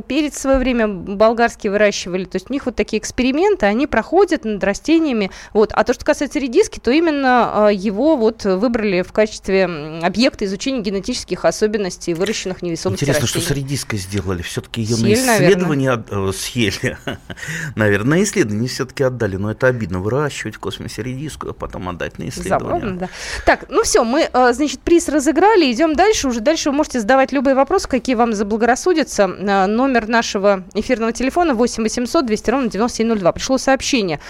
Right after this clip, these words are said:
Speaker 1: Одну теплицу накрыло, обрадовался. На следующий день всё засыпало снегом. Э, так засыпало, хоть подснежники сажай.
Speaker 2: Ну, э,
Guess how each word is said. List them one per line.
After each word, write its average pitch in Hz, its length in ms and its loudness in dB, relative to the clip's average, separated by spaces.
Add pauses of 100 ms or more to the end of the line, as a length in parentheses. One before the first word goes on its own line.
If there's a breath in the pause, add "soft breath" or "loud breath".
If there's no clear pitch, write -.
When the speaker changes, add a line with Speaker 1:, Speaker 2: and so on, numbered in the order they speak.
(220 loud breath)
Speaker 1:
Одну 220 240 4
теплицу 359 400 2
накрыло, 277 400 4
обрадовался. 220 540 2
На 202 60 -2
следующий - 260 -6
день 339 160 2
всё 254 160 -4
засыпало 226 440 0
снегом. 190 500 -2 (400 loud breath)
Э, 185 280 6
так 320 160 4
засыпало, 185 460 -2
хоть 254 160 -6
подснежники 170 680 -4
сажай. 139 460 -8 (1400 loud breath)
Speaker 2:
Ну, 175 140 -6 (120)
э, 160 80 -4